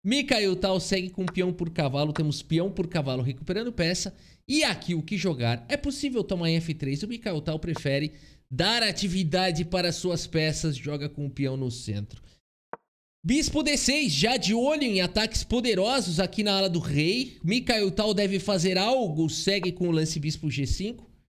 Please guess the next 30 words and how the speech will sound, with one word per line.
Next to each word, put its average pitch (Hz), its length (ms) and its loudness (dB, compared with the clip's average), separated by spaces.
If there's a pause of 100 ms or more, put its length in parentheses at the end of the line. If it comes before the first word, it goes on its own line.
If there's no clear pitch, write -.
(220)
Ah, 311 220 4
ele 285 160 2
não 269 140 2
viu 226 240 0
que - 140 -2
ia 233 100 2
levar 214 260 0
um 214 60 0
bispo 202 260 -4
por 196 160 -2
H 170 220 0
dois 160 200 0
aqui. 143 200 -4
Claro 220 280 -2
que - 120 -2
ele 135 100 2
viu. 113 260 0 (480)
Ele - 260 -6 (380)
achou - 320 -4
que - 100 -12
tudo 180 220 0
bem. 196 400 0
Vamos 139 260 0
ver 180 120 0
como 180 160 -2
é 175 60 2
que 170 80 -8
segue 170 320 2
aqui 170 200 -2
então. 208 400 0